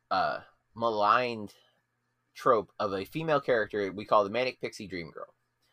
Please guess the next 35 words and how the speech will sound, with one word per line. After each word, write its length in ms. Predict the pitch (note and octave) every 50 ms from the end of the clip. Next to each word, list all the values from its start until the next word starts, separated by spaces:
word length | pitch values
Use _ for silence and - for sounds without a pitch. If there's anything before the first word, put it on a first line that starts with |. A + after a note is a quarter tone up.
| _ _ _ _ _ _ _ - -
And 340 | B2 A#2 A2 G2+ G2 - -
the 60 | A2+
Manic 300 | A2 C3+ D3 D#3 D#3 D3
Pixie 220 | - D3+ - - B2+
Dream 180 | C3 B2+ A#2+ A#2
Girl 160 | A#2+ A#2 G#2+
exists 460 | G2+ G2 G2+ B2 A#2+ - - - - _ _ -
only 420 | - D#3+ F#3 G3 G3 E3+ D3 C3 - - -
to 280 | C#3 A#2+ A2 A2 G#2+ G2+
help 300 | - - D3+ D#3 - -
our 380 | - A2+ A2 G#2 G2+ G2 - - -
usually 500 | - C#3+ F3 F#3 E3+ E3+ E3 D3+ C#3+ C3
traditionally 760 | - - C#3 A#2+ B2+ B2+ - C#3 C3 B2+ B2 A#2 A2+ A2+ - _ _ _ _ _ _ _
straight 400 | - - - C#3+ C#3 C#3 - -
white 260 | A#2 A#2 A#2 G#2+ -
male 440 | G#2+ G#2+ G#2+ G#2 G2+ G2 F#2+ F#2+ - _ _ _ _ _ _
protagonist, 840 | - A#2+ - - B2 A2+ A#2 G#2+ A2 G#2 G#2 G2+ - - - - _ - F#2+
uh, 220 | F#2 F2 D#2+ D#2 - _ -
fulfill 380 | - A#2+ - E3+ E3 D3 C3
their 160 | A#2+ A#2 A2+
dreams, 440 | F#2+ F#2+ F#2+ E2 - - - - - -
to 120 | - B2+ A2
become 360 | A#2+ B2 - F3 D#3 D3+ C#3
something 360 | - - C3+ C3+ C#3 A#2 A2
more, 220 | G#2 F#2+ E2 D#2 -
to, 280 | - B2 A2+ A2 - _ _ _ - _ -
you 80 | C#3+ C#3+
know, 60 | C3+
their 180 | C#3 C#3+ C#3+ C#3+
life 200 | C3+ B2+ - -
is 120 | A#2 A#2
boring, 400 | - F#3 F#3 F3 E3 D#3+ D3+ C3+
and 100 | A#2+ A2+
this 140 | A2+ - C#3+
Manic 300 | D3 D#3 D3+ D3+ -